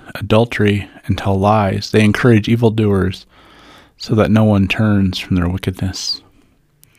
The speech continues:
In my eyes, they are no better than Sodom. Its people are like Gomorrah.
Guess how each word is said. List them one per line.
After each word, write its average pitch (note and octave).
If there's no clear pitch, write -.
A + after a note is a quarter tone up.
In G#2
my G#2+
eyes, G#2
they G2+
are G2+
no G2+
better G2+
than F#2
Sodom. F#2+
Its -
people F#2+
are F#2+
like F#2+
Gomorrah. F#2